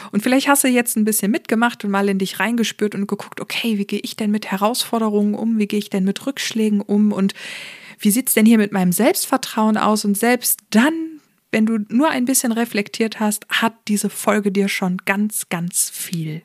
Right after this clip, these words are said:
gebracht. Und wenn du jetzt aber gemerkt hast, äh, mein Mindset ist, ja,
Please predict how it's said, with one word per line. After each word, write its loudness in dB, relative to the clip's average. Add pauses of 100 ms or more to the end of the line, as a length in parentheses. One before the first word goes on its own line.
gebracht. -6 (1080)
Und 4 (420)
wenn 4
du 4
jetzt 4
aber 4
gemerkt 0
hast, -2
äh, 0
mein 4
Mindset -2
ist, -4 (160)
ja, 2